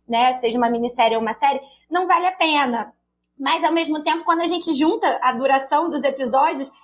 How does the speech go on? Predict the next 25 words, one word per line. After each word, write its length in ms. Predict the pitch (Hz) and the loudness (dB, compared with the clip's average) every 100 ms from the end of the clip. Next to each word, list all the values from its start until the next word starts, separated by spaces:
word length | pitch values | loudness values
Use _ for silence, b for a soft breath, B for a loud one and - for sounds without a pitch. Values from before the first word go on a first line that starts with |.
| b | b
ele 140 | 285 | -2
se 180 | 330 370 | 0 -2
torna 260 | 339 330 370 | 0 0 0
um, 200 | 392 370 | -4 -2
um 120 | 370 | 2
longa-metragem, 720 | 359 349 381 427 - 262 262 | 2 2 0 0 2 2 2
né? 100 | 262 | 0
Um 100 | 262 | -2
tempo 240 | 277 294 285 | -2 -4 -2
de 80 | 294 | 0
um 60 | |
longa-metragem. 840 | 285 269 285 302 302 240 220 220 _ _ _ 277 | 2 2 0 0 2 2 0 -8 _ _ _ -8
Então, 280 | 277 311 | -2 0
é 80 | 330 | 2
mais 320 | 339 330 339 | 0 0 -2
isso 280 | 330 349 392 | -2 -2 -2
do, 220 | 381 359 | 2 0
quando 200 | 349 339 | 2 0
a 60 | 330 | 0
gente 160 | 339 339 | -6 -4
pensa 200 | 339 339 | -4 -2
muito 240 | 339 339 | -2 -2
no 120 | 359 349 | -4 0
ritmo, 480 | 359 311 208 254 247 | 2 0 -2 -6 -2
sabe? 400 | 254 220 208 | 0 0 0